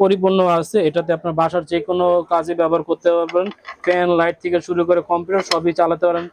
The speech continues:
পাশাপাশি আপনারা যারা বাসে ব্যবহার করতে পারবেন, তারা খুব সুন্দর এটা ব্যবহার করতে পারবেন। এরপর দেখাচ্ছি আপনাদেরকে বারো ভোল্টের ইনভার্টার। এটা আপনার যদি ওভারলোড হয় সাথে সাথে বন্ধ হয়ে যাবে, আপনাদের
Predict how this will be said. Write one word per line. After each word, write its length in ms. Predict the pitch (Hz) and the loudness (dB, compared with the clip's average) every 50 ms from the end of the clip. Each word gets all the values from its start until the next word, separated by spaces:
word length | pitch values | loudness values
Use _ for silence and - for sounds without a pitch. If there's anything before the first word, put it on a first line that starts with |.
| - | -2
পাশাপাশি 360 | 175 165 - 180 180 170 - 180 165 | -2 0 0 -2 -2 -2 0 -2 -4
আপনারা 200 | 165 - 170 165 160 | -2 -2 -4 -2 0
যারা 120 | 165 160 156 156 | 0 0 2 0
বাসে 220 | 160 165 160 - 180 175 | 0 -2 0 -4 -2 0
ব্যবহার 200 | 180 175 175 170 170 | 0 0 0 0 -4
করতে 200 | 135 - - 180 170 | -6 -4 -4 -2 0
পারবেন, 260 | 175 170 175 196 208 220 _ _ _ _ _ - - 175 | 0 0 0 -2 -4 -4 _ _ _ _ _ -8 -2 0
তারা 140 | 175 175 - - | 0 0 0 -2
খুব 120 | 190 175 - - | -2 -2 0 -2
সুন্দর 260 | 190 190 185 185 180 | 0 2 4 4 4
এটা 120 | 180 170 170 | 2 2 2
ব্যবহার 220 | 170 165 170 156 - 165 | 2 2 0 -2 -2 -4
করতে 160 | 151 - 170 165 | -2 0 2 2
পারবেন। 220 | 170 170 185 196 185 156 | 2 0 -2 -2 -2 -2
এরপর 200 | - - 170 156 165 | -2 -2 -4 0 0
দেখাচ্ছি 300 | 170 156 - 180 - - 180 | 0 2 0 -2 0 0 0
আপনাদেরকে 300 | 165 185 175 180 180 185 160 165 | 0 2 0 2 0 0 2 2
বারো 160 | 170 165 175 170 170 | 2 2 2 0 0
ভোল্টের 260 | 175 175 180 180 180 165 | -2 0 0 0 0 0
ইনভার্টার। 360 | 170 165 175 180 170 196 208 233 - _ _ _ _ _ _ - | 0 2 2 2 2 0 -2 -2 -4 _ _ _ _ _ _ -2
এটা 280 | 185 175 170 - 190 185 175 160 156 | -2 0 2 2 2 4 4 4 2
আপনার 340 | 156 - 175 170 170 170 170 165 165 - _ _ _ _ _ _ _ - - | 0 0 2 2 4 4 2 0 -2 -6 _ _ _ _ _ _ _ -10 0
যদি 300 | - 175 170 165 190 185 180 180 175 | 2 2 4 4 4 4 4 4 4
ওভারলোড 400 | 175 175 190 185 185 185 190 196 196 156 | 4 4 4 4 4 4 2 2 0 0
হয় 220 | 170 190 196 202 220 214 - - - | 2 2 2 2 2 0 -4 -8 -4
সাথে 220 | 202 180 175 - 185 185 | -4 -4 -2 -2 -4 -4
সাথে 160 | 185 175 180 170 165 | 0 -2 0 0 2
বন্ধ 180 | 170 170 180 175 170 170 | 0 0 2 0 2 2
হয়ে 140 | 175 165 151 151 | 2 2 2 0
যাবে, 120 | 147 180 170 | 0 0 -2
আপনাদের 260 | - - 175 175 180 | -2 -2 -2 -2 0